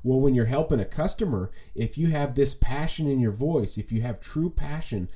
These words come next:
of trying to help a customer find the right vehicle, and you can say those things to the customer,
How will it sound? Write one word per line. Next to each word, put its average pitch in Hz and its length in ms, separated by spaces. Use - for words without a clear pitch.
of 104 240
trying 151 260
to 151 60
help 156 260
a 120 60
customer 143 420
find 131 320
the 110 80
right 113 400
vehicle, 123 680
and 123 180
you 180 80
can 151 200
say 165 400
those 147 300
things 101 260
to 107 100
the 87 100
customer, 78 580